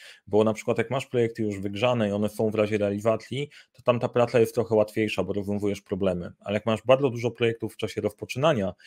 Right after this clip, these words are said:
które wymagają pracy koncepcyjnej i one zaczynają się zlewać w pewnym momencie,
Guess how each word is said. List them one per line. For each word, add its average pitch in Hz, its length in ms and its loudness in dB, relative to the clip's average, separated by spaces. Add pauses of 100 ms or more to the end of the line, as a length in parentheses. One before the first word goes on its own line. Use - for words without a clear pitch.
(220)
które 110 160 -2
wymagają 113 420 0
pracy 131 320 0
koncepcyjnej 101 760 -2
i - 40 -8
one 113 180 0
zaczynają 113 440 -2
się - 140 -4
zlewać 120 360 2
w - 40 -20
pewnym 107 220 -2
momencie, 104 440 2